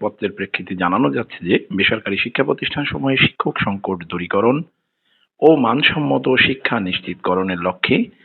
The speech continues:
বেসরকারি শিক্ষক নিবন্ধন ও প্রত্যয়ন কর্তৃপক্ষ এনটিআরসি কর্তৃক পঞ্চম গণবিজ্ঞপ্তির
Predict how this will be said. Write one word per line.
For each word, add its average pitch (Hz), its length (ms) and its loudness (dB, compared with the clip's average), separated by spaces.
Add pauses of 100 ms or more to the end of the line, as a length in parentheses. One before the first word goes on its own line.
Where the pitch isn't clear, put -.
(240)
বেসরকারি 104 400 2
শিক্ষক - 400 -2
নিবন্ধন 151 360 0
ও 131 80 0
প্রত্যয়ন 90 400 -6
কর্তৃপক্ষ 104 600 -8
এনটিআরসি 90 600 -4
কর্তৃক 135 460 -2 (540)
পঞ্চম 139 380 2
গণবিজ্ঞপ্তির 139 720 0